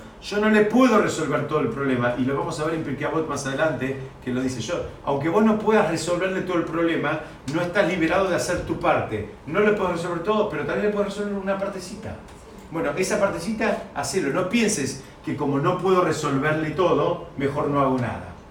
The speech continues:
¿Ok? Entonces esta es, eh, una, una primera lectura de por qué aumentar la caridad aumenta el shalom, aumenta la paz, dice.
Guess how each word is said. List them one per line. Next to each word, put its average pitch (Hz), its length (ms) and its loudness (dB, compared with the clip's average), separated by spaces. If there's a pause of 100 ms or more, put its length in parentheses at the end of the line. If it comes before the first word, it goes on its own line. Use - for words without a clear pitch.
(420)
¿Ok? 104 180 -8 (500)
Entonces 151 400 -4
esta 160 400 2
es, 156 280 2 (240)
eh, 123 80 -2
una, 139 720 -2 (240)
una 135 600 -2
primera 156 380 -2
lectura 160 460 2
de 135 100 2
por 113 220 -6
qué 147 400 -4 (120)
aumentar 123 460 0
la 139 140 -2
caridad 127 560 0 (180)
aumenta 143 840 -2
el 123 120 -4
shalom, 160 380 0
aumenta 131 300 -2
la 123 140 0
paz, - 320 0
dice. 107 240 -8